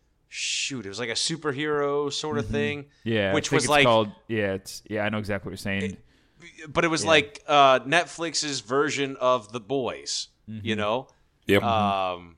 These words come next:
Speaker 1: hardcore, you know, you got one scene where one of the superheroes gets her head ripped off. It's kinda cool. Like,
Speaker 2: Yeah.
Speaker 1: I've, I've watched it in one week, not even. So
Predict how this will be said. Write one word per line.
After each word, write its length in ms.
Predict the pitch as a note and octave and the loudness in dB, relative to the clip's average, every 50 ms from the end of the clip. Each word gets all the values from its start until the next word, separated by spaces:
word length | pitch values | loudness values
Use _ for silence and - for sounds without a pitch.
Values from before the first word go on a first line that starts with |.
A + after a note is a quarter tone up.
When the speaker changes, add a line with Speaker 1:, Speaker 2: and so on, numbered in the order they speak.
| _ - | _ -2
Speaker 1:
hardcore, 720 | - D#3 D#3 C#3+ C#3+ - D#3+ D#3 D3+ D3+ D3 C#3+ C#3 C3+ - _ _ _ _ | 2 2 2 2 0 -4 -6 -2 0 0 2 0 0 -2 -6 _ _ _ _
you 100 | C3 B2+ | -8 -6
know, 240 | A2+ G#2 F#2+ F2+ - _ _ _ _ _ _ - | -4 -4 -6 -8 -12 _ _ _ _ _ _ -20
you 260 | C3 B2 A2+ B2+ B2 | -20 -18 -10 -4 -2
got 160 | C3+ B2 A2+ | -2 -2 -2
one 200 | A#2 C3+ C3+ B2+ | -2 -4 -4 -2
scene 300 | - - D3+ D3 C#3+ B2+ | -4 -4 -4 -4 -4 -4
where 240 | A#2 A#2 A2+ A2 G2+ G2 - - | -2 -2 -2 -2 -4 -6 -10 -16
one 180 | A2 A#2+ B2 B2 | -10 -8 -8 -6
of 60 | A2+ | -4
the 300 | A2+ A2+ A2 G#2+ G#2 G#2 F#2 | -4 -2 -2 -2 -2 -4 -6
superheroes 560 | - - C3 - C3+ A#2+ B2+ B2 B2 A2+ G#2+ | -8 -10 -8 -6 -6 -4 -2 -2 -4 -4 -6
gets 140 | A#2+ - - | -8 -10 -10
her 100 | F2 - | -12 -10
head 260 | - A#2+ A#2+ A2+ G#2+ | -8 -8 -8 -6 -6
ripped 220 | A#2 A#2 A2 - A#2+ | -6 -6 -4 -2 -2
off. 200 | A#2 A#2 - A#2+ | -2 -2 -2 -4
It's 100 | - - | -6 -2
kinda 200 | F#3+ F#3 D#3+ D#3 | -2 -2 -2 -2
cool. 280 | - C4+ - - - _ _ _ _ - | -2 -4 -4 -6 -8 _ _ _ _ -8
Like, 260 | A2 A2 G#2+ - _ _ - | -6 -6 -6 -8 _ _ -6
Speaker 2:
Yeah. 180 | A#2+ A2+ - - | -2 0 0 0
Speaker 1:
I've, 100 | G2+ F#2+ F#2 - - | -2 -4 -8 -8 -6
I've 140 | A2+ B2 G#2+ | -4 -4 -2
watched 340 | A#2 A#2+ B2 - - - C#3 | 0 0 0 0 -2 -6 -6
it 160 | C#3 B2 - | -8 -8 -8
in 220 | A#2 A#2 A#2+ A2 - - | -12 -14 -14 -14 -14 -10
one 200 | A2 A#2+ A#2 C#3+ | -8 -8 -6 -6
week, 280 | G3 G#3+ - - - - - | -8 -10 -12 -14 -20 -20 -10
not 160 | G#2 A2+ A#2+ D3 | -6 -6 -6 -6
even. 180 | E3+ - - - _ _ _ _ _ _ _ _ | -6 -10 -14 -18 _ _ _ _ _ _ _ _
So 360 | - - F#3 F#3 F3 - | -4 -2 0 0 -2 -4